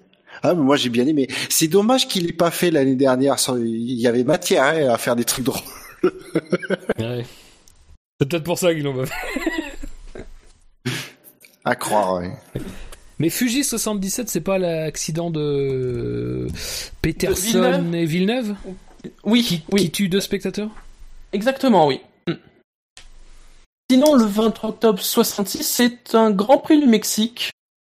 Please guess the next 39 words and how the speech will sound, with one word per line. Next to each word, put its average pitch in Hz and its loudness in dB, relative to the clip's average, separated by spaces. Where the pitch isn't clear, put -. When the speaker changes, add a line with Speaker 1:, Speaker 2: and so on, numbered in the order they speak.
Speaker 3:
remporté, - -2
enfin, 175 0
si - -14
je 190 2
ne 190 4
m'abuse, 202 2
ça 180 2
veut 180 2
bien 190 2
s'afficher. 214 -2
Bien 165 6
évidemment, 185 8
ça 208 2
ne 190 4
veut 196 2
pas 190 4
s'afficher, 185 2
mais 220 6
sachez 208 2
qu'il 180 0
y 175 8
a - 8
eu 180 8
un 180 8
Grand 175 4
Prix 175 2
du 180 8
Mexique 185 2
le 170 6
vingt-trois 175 6
octobre 175 2
mille 175 8
neuf 165 4
cent 175 -2
soixante-six. 180 -2
Mais, 277 6
en 202 6
ce 143 2
so-, - 0